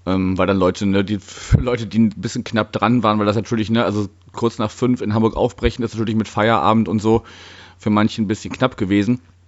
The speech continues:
Ähm, dann gut gefüllter Zug Richtung Lübeck, dann, äh, hatten manche versucht, in Bad Oldesloe, glaub ich, war's,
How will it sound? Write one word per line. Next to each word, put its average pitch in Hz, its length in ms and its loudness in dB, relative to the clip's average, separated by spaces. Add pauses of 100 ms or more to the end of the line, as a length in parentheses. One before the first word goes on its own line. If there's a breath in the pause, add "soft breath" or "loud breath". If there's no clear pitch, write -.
(760)
Ähm, 101 380 2 (120)
dann 107 260 -2
gut 123 160 -4
gefüllter 110 720 2
Zug 135 400 -2
Richtung 110 480 0
Lübeck, 135 460 0
dann, 113 260 0
äh, 104 400 0 (560 loud breath)
hatten 120 240 -2
manche 110 320 2
versucht, 120 460 -2
in 107 140 0
Bad 104 140 0
Oldesloe, 143 760 0
glaub 127 200 -2
ich, 127 120 -6
war's, 127 320 -2